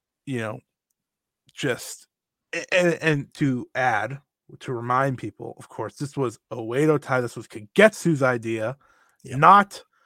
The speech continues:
Speaker 1: Queen's Quest. So it's just like, oh, are they gonna, are they gonna get one upped here? And of course they did in the end, as you, as everyone knows, where, you know, Momo will go on to lead Queen's Quest's
Speaker 2: Mm.
Speaker 1: Not too long after with Io Shirai, uh, eventually leaving,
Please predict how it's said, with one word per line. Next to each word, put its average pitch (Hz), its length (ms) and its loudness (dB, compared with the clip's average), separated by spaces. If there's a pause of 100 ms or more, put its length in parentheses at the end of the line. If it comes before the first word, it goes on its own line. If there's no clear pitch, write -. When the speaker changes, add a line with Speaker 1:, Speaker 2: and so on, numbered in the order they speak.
(220)
Speaker 1:
Queen's 143 320 -4
Quest. 123 360 -4
So 135 120 -4
it's 120 140 -6
just 143 180 -8
like, 135 300 0
oh, 196 180 10
are 131 160 6
they 151 180 0
gonna, 175 400 2 (460)
are 131 60 -6
they 170 100 2
gonna 180 120 0
get 190 120 2
one 160 280 4
upped 160 260 -2
here? 175 220 2
And 151 100 -4
of 123 160 -12
course 127 420 -10
they 117 140 -10
did 117 200 -8
in 113 120 -10
the 110 160 -12
end, 110 320 -10
as 175 260 2
you, 180 160 -6
as 156 220 -2
everyone 117 320 -8
knows, 110 320 -12
where, 113 240 -14 (320)
you 120 80 -10
know, 113 80 -6
Momo 113 240 -6
will 110 80 -10
go 107 140 -6
on 104 140 -6
to 120 80 -14
lead 120 300 -8
Queen's 107 320 -14
Quest's - 600 -14 (140)
Speaker 2:
Mm. 113 220 -10 (1000)
Speaker 1:
Not 160 260 0
too 143 180 -4
long 117 280 -4
after 104 340 -10
with 113 140 -16
Io 110 120 -14
Shirai, 107 420 -10 (520)
uh, 101 220 -4
eventually 107 400 -6
leaving, 107 480 -8